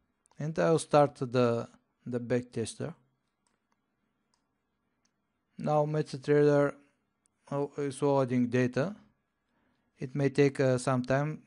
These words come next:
so that I, I'll pause the video and we will resume when the data are ready. Okay, uh, MetaTrader loaded the data, but, uh, the backtester stopped,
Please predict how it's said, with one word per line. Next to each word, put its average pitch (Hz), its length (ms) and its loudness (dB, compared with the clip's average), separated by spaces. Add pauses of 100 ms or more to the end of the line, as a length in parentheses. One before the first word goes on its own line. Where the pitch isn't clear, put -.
(160)
so 143 260 0
that 139 280 0
I, 143 240 2
I'll 139 180 0
pause 131 340 0
the 120 80 0
video 127 540 0
and 127 200 0
we 135 120 -4
will 123 200 0
resume 123 320 -2
when 120 220 2
the 113 100 -4
data 113 300 -4
are 113 680 -8
ready. 117 340 0 (2000)
Okay, 190 420 -6 (720)
uh, 147 380 -4 (680)
MetaTrader 165 800 0
loaded 143 520 4
the 131 100 0
data, 127 500 0 (1040)
but, 139 340 -2
uh, 135 280 2
the 127 140 -2
backtester 131 640 -2
stopped, - 460 -4